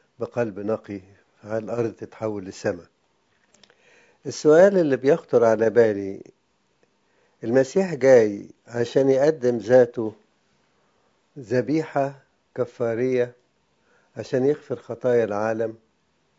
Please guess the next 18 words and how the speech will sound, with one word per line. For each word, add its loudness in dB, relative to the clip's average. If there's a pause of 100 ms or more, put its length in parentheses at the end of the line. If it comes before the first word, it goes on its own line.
(1040)
وفي -8
نفس 4
الوقت 2
يعطينا 2
روحه -2
القدوس، -8 (960)
ويأخذ 2
مما -2
لي -4
ويعطيكم، -4
يأخذ 0
بر 0
المسيح -8
ويدينا، -8 (1600)
و-، 0
وفي -10
نفس 0
الوقت 2